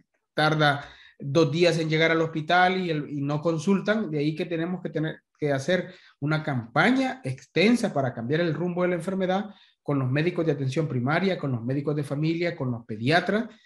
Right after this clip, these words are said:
que ante la mínima alteración del neurodesarrollo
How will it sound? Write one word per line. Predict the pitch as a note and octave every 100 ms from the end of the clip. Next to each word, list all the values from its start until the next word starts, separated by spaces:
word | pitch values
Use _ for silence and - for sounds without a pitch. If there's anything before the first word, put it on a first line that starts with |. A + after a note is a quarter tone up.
| _ _ -
que | G3 A#3+ A#3+
ante | D#3+ D3 C#3
la | C3 C3
mínima | B2 D3+ A#3 D4 C#4+
alteración | A#3 G3 D3 B2+ - D#3+ C3+
del | A#2 A2
neurodesarrollo | E3+ B3 C4 F3 - C3+ B2+ D#3 A3